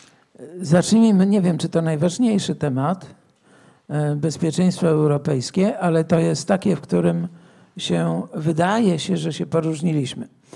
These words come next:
E, to tak wyglądało, że, e, ja w wywiadzie dla Do Rzeczy powiedziałem, że najważniejsze są relacje z Unią, jeśli chodzi o interes wyborczy pisu.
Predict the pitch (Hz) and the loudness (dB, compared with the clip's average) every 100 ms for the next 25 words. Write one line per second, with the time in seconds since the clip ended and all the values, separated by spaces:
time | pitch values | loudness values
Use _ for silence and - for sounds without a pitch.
0 | - - - - 170 151 156 180 - 175 | -20 -20 -18 -8 -4 -2 -2 -4 -2 0
1 | 202 175 175 156 160 156 143 160 220 180 | 0 0 -2 0 -2 0 0 2 0 0
2 | 180 180 175 - - _ _ _ _ _ | 0 0 -4 -8 -20 _ _ _ _ _
3 | _ _ 147 160 - 170 175 156 165 147 | _ _ -4 -2 0 2 2 0 0 2
4 | 196 247 156 156 147 156 147 147 214 185 | 2 0 -2 -2 -2 -2 0 -2 -6 -2
5 | 156 135 139 135 160 175 254 247 - _ | 0 2 0 -2 0 2 2 -2 -12 _
6 | _ _ _ _ _ _ _ _ - 170 | _ _ _ _ _ _ _ _ -2 0
7 | 156 151 180 185 151 165 175 160 147 175 | 2 2 4 4 2 2 2 2 0 0
8 | 180 - 175 - 165 160 202 233 165 156 | 2 2 -2 -2 -2 -2 -4 -4 0 0
9 | 156 135 147 143 151 156 151 151 185 247 | 0 -2 -4 -2 -2 -2 0 2 0 0
10 | 262 170 - 175 170 131 185 185 170 196 | -2 -2 -2 -4 -4 0 2 2 2 0
11 | 208 - 165 170 196 - - _ _ _ | 0 -2 0 0 -2 -8 -20 _ _ _
12 | _ _ _ _ - 170 147 185 190 196 | _ _ _ _ -2 0 2 4 4 2
13 | 156 160 151 165 175 - 180 185 196 143 | 0 -2 2 2 0 0 0 2 0 0
14 | - 135 | -4 -8